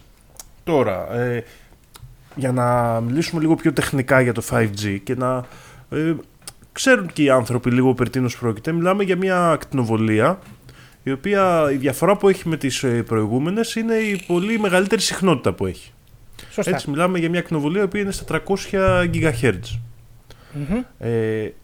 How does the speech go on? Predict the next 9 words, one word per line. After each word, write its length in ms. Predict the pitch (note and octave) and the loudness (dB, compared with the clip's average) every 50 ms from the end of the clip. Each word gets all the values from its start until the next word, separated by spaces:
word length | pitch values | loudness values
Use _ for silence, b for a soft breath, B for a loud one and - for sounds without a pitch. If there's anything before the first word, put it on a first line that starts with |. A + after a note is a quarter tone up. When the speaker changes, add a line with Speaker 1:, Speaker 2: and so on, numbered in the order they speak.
| - - - - - | -20 -20 -20 -14 -10
Speaker 1:
ουσιαστικά 540 | C#3+ C3 - C#3 A#2+ - - C#3+ - G3 G#3+ | -8 -6 -6 -6 -6 -6 -6 -2 0 2 2
αυτό 260 | G#3+ - A3+ A3+ G#3 | 2 2 0 -2 -2
την 220 | - G#3 G3+ F3 | -2 -4 -2 0
τοποθετεί 640 | D#3+ E3 - D3 C#3 - - C3 - - - C#3 D3 | 0 0 0 0 -2 -2 -2 -4 -4 -2 -2 -2 0
σαν 200 | D#3 - E3+ D#3+ | 0 0 -2 -2
ακτινοβολία 880 | E3 D#3+ - - D#3+ D3+ B2+ B2+ A#2+ A#2 A2+ A2 A2 G#2+ A2+ D3+ F3+ F3 | -4 -4 -4 -4 -2 -2 0 0 0 2 2 2 2 2 0 0 -2 -4
στο 280 | - - - - B2+ B2 | -8 -12 -8 -4 -2 -2
ηλεκτρομαγνητικό 840 | A#2+ A2 G#2+ - - A2 A2 G#2 G#2+ G#2 G2 A2 - - C3+ B2+ A#2 - | -2 -4 -6 -8 -8 -6 -6 -6 -6 -8 -8 -8 -6 -2 0 0 0 -2
φάσμα, 600 | - - A2+ G#2+ G2+ F#2+ A2 B2+ D3+ E3 - | -2 0 0 0 0 -2 -2 0 0 0 0